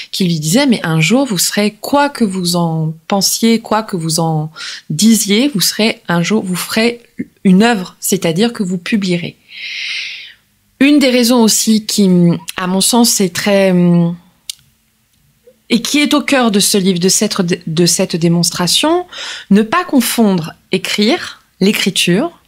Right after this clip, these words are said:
être en écriture et publier. C'est pas du tout la même chose. Et je pense que ces femmes n'avaient pas forcément l'ambition d'être publiées, de faire une œuvre, mais elles avaient la, l'ambition d'écrire, de s'accomplir par l'acte d'écriture.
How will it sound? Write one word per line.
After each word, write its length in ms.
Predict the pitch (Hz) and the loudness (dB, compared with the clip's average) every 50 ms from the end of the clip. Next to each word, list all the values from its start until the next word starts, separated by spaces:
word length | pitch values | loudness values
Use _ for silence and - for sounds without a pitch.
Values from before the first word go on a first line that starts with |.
| _ - | _ -6
être 300 | 214 262 285 - - 233 | -4 -4 -4 -2 0 0
en 100 | 208 190 | 2 2
écriture 640 | 185 - - 190 170 - - - 196 233 269 285 - - - - - | 0 -2 -4 -6 -4 -2 0 0 2 0 0 -2 -6 -12 -20 -10 -2
et 80 | - 208 | -2 -2
publier. 540 | - - 240 202 196 190 170 151 147 151 - _ _ _ _ _ _ _ _ _ - - - - - - | 0 0 0 0 0 0 0 -2 -2 -4 -6 _ _ _ _ _ _ _ _ _ -12 -10 -8 -8 -8 -4
C'est 200 | - - 294 240 | -2 0 0 0
pas 180 | 233 302 294 233 | 2 2 2 2
du 180 | 220 262 233 | 2 2 0
tout 120 | - - 277 | 0 0 0
la 120 | 269 220 | 2 2
même 220 | 208 196 190 185 | 2 2 2 2
chose. 360 | 165 - - 175 165 165 - - - | 2 2 2 0 0 0 -2 0 0
Et 80 | 190 | 0
je 140 | 180 196 208 | 2 2 0
pense 240 | 214 - 262 180 - | 0 0 0 0 0
que 100 | - 226 | 0 0
ces 160 | - - 208 | 0 0 -2
femmes 280 | 196 - 277 302 311 269 | 0 0 0 0 0 0
n'avaient 200 | 233 190 180 180 | 0 0 0 -2
pas 280 | - - 226 247 254 | -2 -2 -2 -2 -2
forcément 580 | 240 - - 277 254 - - - 240 233 240 240 | -4 -6 -4 -4 -2 -2 0 2 4 6 6 6
l'ambition 960 | 233 233 247 269 285 294 285 254 254 254 - - - - 262 247 240 233 233 233 - - - - - - - - - - - | 6 6 6 4 4 2 2 0 0 0 -2 0 0 2 4 4 4 4 2 0 -6 -14 -14 -14 -14 -14 -16 -18 -18 -12 -8
d'être 540 | 160 156 156 190 180 180 180 - - - - - | -4 0 2 2 2 0 -2 -6 -10 -10 -10 -6
publiées, 600 | - 208 190 170 170 165 151 160 180 254 453 - - _ _ _ _ - | -2 0 2 2 2 0 2 2 2 2 0 -4 -10 _ _ _ _ -6
de 200 | - 170 175 180 | -2 0 0 0
faire 380 | 175 - 208 196 190 180 - - - | 0 0 0 0 0 0 -4 -4 -2
une 160 | 170 160 165 | 0 2 2
œuvre, 240 | 170 220 302 302 262 | 2 2 2 0 2
mais 120 | 220 185 180 | 2 2 2
elles 200 | 175 175 175 185 | 4 2 2 2
avaient 200 | 180 160 190 202 | 0 2 2 0
la, 260 | 208 196 165 165 - - | 0 0 -2 -2 -6 -4
l'ambition 640 | 190 185 185 185 180 180 180 - - 254 262 269 269 - _ _ _ _ _ _ - | -2 -2 0 0 -2 -2 -2 -2 0 0 0 -2 -2 -6 _ _ _ _ _ _ -6
d'écrire, 640 | 160 156 214 226 226 - - - 180 160 160 151 151 | -2 0 0 0 0 -2 -6 -4 -2 -2 -2 -2 -2
de 100 | 165 160 | 0 0
s'accomplir 680 | - - 247 240 233 - 208 185 - - 233 247 240 | 0 0 0 -2 0 0 -2 0 0 0 0 0 0
par 200 | - 214 190 175 | -2 -4 -2 0
l'acte 420 | 175 202 214 226 233 - - - 214 | 2 2 2 0 -2 -4 -4 -2 -2
d'écriture. 680 | 175 190 185 - - 190 170 - - 185 160 139 - | 0 0 0 -2 -2 -4 -4 -4 -4 -4 -6 -8 -10